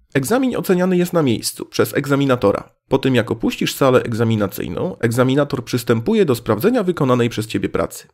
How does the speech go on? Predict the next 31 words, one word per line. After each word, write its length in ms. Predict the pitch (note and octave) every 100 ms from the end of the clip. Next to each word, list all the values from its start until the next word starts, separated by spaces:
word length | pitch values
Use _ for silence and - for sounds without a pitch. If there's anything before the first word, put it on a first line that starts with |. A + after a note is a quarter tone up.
| _
Pod 160 | D3+ D3+
uwagę 300 | D#3+ A3 G3+
brane 240 | F#3+ F3+
są 180 | E3+ E3
wszystkie 380 | - E3 - G#2+
jej 140 | F#2
aspekty, 520 | - - E2 - - -
począwszy 460 | A#2+ C3 B2 B2 -
od 120 | A2+
poprawnie 460 | A2 - C#3 C#3 G#2+
wykonanej 460 | G2 A2+ A2+ F#2+
instalacji, 720 | A2 A2+ G#2 F#2+ - G#2 - - _ _ _
poprzez 340 | B2 - A#2
właściwą 460 | A#2 A2+ - D3+ B2+
konfigurację 680 | B2+ A#2 A2 A2 A#2 - -
urządzeń 480 | A2+ B2 C3+ G#2+ G#2+
i 80 | C3
systemów, 680 | B2 - G2+ G#2 A3+ - _
skończywszy 500 | - F3+ A3 A#3 E3+
na 140 | C3+
staranności 640 | A2+ - B3+ F#3+ E3+ - D#3
pracy 340 | C#3 C3+ A#2+
i 180 | - A2
wykonaniu 460 | A#2 A2 C#3+ E3+
jej 160 | D3 A2
zgodnie 380 | A2+ B3+ A#3 E3+
z 20 |
zasadami 460 | D3 C#3+ B2 A2 G#2
B 120 | G2+
H 140 | G#2+
P. 120 | -